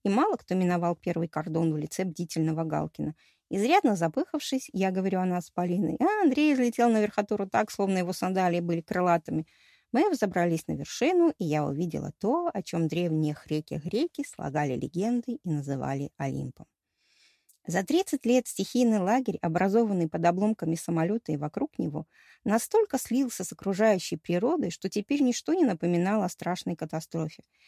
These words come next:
Казалось, что группа туристов, оказавшихся на необитаемом острове, наткнулась на вышедший из строя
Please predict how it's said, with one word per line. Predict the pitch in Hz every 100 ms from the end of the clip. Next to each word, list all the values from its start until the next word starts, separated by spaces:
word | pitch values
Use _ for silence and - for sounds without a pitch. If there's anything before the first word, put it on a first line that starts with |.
| - _ _
Казалось, | 220 247 466 392
что | - 220
группа | 208 294 -
туристов, | 233 233 349 - 233 175
оказавшихся | - 208 226 - 175 190
на | 180
необитаемом | 185 190 190 180 175 -
острове, | 302 - 170 170
наткнулась | 208 - 415 403 262
на | 190 185
вышедший | 285 - - 180
из | 180
строя | - 196 165